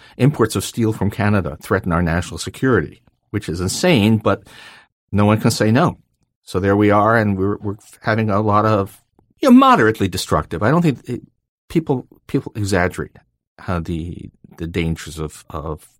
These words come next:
prote-, protectionism. They, they're real. It does hurt, but it's, it's not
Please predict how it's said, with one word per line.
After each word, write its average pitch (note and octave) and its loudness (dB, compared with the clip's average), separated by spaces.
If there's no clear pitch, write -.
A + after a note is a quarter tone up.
prote-, E2 -4
protectionism. - -6
They, F#2 -4
they're A#2+ 4
real. C#3 4
It A2+ 0
does G#2+ 2
hurt, A2 0
but G2 2
it's, - -6
it's - -8
not F#2+ -2